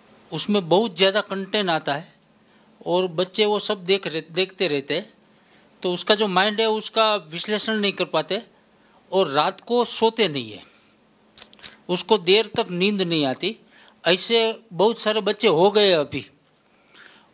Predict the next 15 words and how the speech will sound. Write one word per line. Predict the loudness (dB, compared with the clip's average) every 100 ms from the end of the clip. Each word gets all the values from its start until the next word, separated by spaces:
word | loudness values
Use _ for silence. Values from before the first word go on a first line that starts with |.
| 0
और | 2 2 0
सुबह | -4 0 2
उसकी | 2 0 -4
नींद | -4 -6 -6
पूरी | -4 -2
नहीं | 0
होती | -2 -2
है | -2
तो | 2 2
सुबह | 0 -4 0
वो | 2 4
हाइपर | 4 2 0
ही | -2
रहते | -2 -4
हैं। | -8